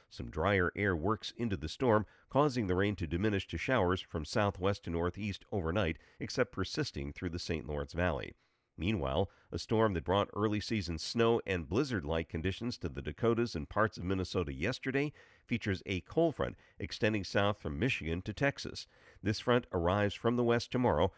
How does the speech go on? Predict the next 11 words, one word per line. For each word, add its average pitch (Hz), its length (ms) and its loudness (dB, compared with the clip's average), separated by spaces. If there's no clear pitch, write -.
with 82 140 -4
a 82 80 0
second 113 400 -4
period 107 380 -2
of 69 100 -6
heavier 104 340 0
rain 98 300 0
and - 140 -6
showers 87 420 0
tomorrow 82 380 0
morning. 95 360 0